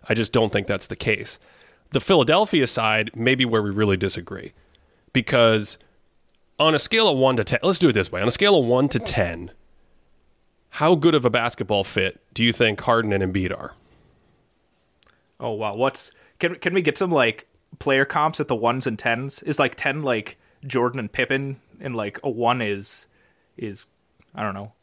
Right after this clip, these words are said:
Speaker 2: What, what's a one?
Speaker 1: I, <laughs> I don't, t-, ten is, like, uh,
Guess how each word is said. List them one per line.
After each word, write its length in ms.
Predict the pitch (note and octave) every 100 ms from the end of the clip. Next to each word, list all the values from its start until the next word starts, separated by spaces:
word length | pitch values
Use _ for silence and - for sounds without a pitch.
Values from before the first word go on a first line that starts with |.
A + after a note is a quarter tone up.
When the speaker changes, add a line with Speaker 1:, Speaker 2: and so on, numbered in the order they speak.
| _ _ _ _ _ _ _ -
Speaker 2:
What, 180 | A#2 -
what's 160 | B2
a 60 | B2
one? 380 | A2 A2 G2+ F#2+ _ _ _ _ _
Speaker 1:
I, 80 | - -
<laughs> 320 | A#2+ F#2 -
I 80 | D#3+
don't, 160 | F#3+ C3+
t-, 140 | -
ten 300 | - G3 A3+
is, 180 | G3 - - -
like, 380 | B2+ A#2+ - - _ _ _ _ -
uh, 480 | A2 G#2+ G#2 G2